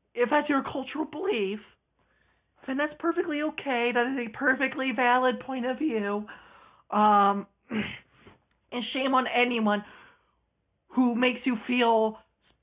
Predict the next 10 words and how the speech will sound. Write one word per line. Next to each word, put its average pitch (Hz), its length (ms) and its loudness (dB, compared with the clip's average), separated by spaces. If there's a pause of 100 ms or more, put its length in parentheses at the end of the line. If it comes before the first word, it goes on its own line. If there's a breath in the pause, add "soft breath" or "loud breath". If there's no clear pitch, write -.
(100)
backwards 208 800 2 (240)
for 208 140 4
believing 220 480 -2
that. 165 240 -4 (380 soft breath)
Yeah, 285 220 6
I 269 180 6
believe 302 280 4
that 262 240 4 (100)
Jews 277 440 0 (520 loud breath)
are 220 400 2